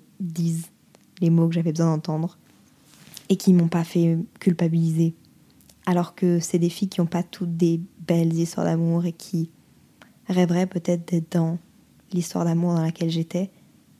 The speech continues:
et qui pourtant m'ont pas fait culpabiliser, m'ont compris et qui voulaient juste que je sois heureuse. Et je pense que je vais vous en parler aussi parce que je sais qu'il y a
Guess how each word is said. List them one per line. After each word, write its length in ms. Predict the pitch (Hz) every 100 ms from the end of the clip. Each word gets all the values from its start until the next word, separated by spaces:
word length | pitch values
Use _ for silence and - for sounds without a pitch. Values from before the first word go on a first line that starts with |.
| _
et 60 | 180
qui 120 | 180
pourtant 260 | 180 180
m'ont 160 | 196 180
pas 160 | 175 180
fait 160 | -
culpabiliser, 880 | 185 190 170 170 175 170 165 190 208 - _
m'ont 80 | 180
compris 600 | 170 190 185 - 190 214 - _ _ _ _ _ -
et 60 |
qui 120 | - 180
voulaient 200 | 180 175
juste 680 | 170 185 - - - - _
que 120 | -
je 60 | 180
sois 160 | -
heureuse. 480 | 170 170 170 202 - _ _ _ _ _
Et 40 |
je 60 | 190
pense 160 | 202 196
que 100 | 196
je 100 | 180
vais 60 |
vous 100 | 175
en 80 | 175
parler 220 | 170 175
aussi 180 | 185 175
parce 180 | 190 175
que 80 | 170
je 120 | 170
sais 180 | - 214
qu'il 120 |
y 40 |
a 60 | 180